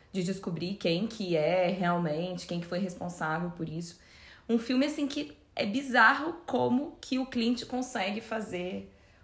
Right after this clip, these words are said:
uma, um filme narrativo tão interessante, um estudo de personagem,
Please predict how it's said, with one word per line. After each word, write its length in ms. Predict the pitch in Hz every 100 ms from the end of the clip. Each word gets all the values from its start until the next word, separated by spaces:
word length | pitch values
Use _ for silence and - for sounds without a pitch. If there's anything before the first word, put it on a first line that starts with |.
| -
uma, 640 | 196 202 196 196 190 185
um 80 | 202
filme 300 | 196 202 202
narrativo 680 | 196 190 190 - - 190 190 - - -
tão 280 | 220 240
interessante, 720 | 285 262 233 226 - 185 202 202
um 40 |
estudo 320 | 202 208 202
de 100 | 185
personagem, 880 | - 202 - 190 175 170 190 202 208